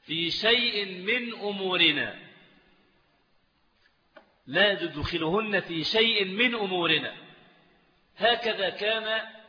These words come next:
عامة المهاجرين، عامة المهاجرين لا يدخل المرأة في شأن، يعني ربما نقول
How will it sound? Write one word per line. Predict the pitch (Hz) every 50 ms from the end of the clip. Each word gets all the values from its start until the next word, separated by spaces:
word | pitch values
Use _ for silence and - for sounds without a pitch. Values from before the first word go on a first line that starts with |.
| - - _ _ -
عامة | 127 135 139 147 156 190 214 226 226 226 233 233 233 226 214 202 202 196 196 208 226 226 -
المهاجرين، | 240 220 202 190 190 180 156 180 170 160 - 151 147 131 123 113 98 - - - - _ _ _ _ _ _ _ _ _ _ _ _ _ _ _ _ _ _ _ _ _ _ _ _ _ _ -
عامة | 120 139 185 208 202 190 180 165
المهاجرين | 180 156 156 147 139 151 147 135 131 131 127 120 113 98 - - - - _ _ _ _ _ _ _ _ _ _ _ _ _ _ _ _ _ _ _ _ _ _ _ -
لا | 139 151
يدخل | 160 208 240 - 202 - 196
المرأة | 175 170 165 175 208 233 233 220 220 214 - 208 180
في | - 185 196 185
شأن، | - - 247 240 - - - - - - - - - - - - _ _ _ _ _ _ _ _ _ _ _ _ _ _ _ _ _ _ _ _ _ _ _ _ _ _ _ _ _ _ - - - -
يعني | 135 147 175 170 185 180
ربما | 175 170 151 170 220 226 220 202 185
نقول | 175 170 160 - 175 226 247 247 247 233